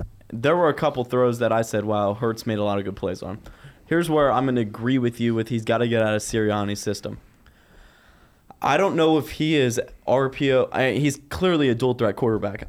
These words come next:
I don't know if he's R P O oriented like maybe a guy like Tua is,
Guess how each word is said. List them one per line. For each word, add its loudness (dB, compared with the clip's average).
I 2
don't 2
know 4
if 0
he's 0
R 2
P -2
O 2
oriented 0
like -2
maybe 2
a 2
guy 2
like 0
Tua 0
is, -6